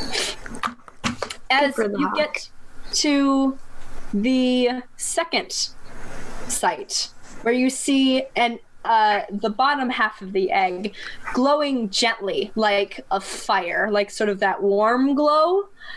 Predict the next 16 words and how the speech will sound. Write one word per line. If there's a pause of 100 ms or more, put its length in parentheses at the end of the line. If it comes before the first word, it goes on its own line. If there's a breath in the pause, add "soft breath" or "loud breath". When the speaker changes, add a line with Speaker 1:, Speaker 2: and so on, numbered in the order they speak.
(320 loud breath)
Speaker 1:
on
an
island (200)
in
the
middle (540)
of
a
lake
with (100)
kind
of
like
a
rocky
shale,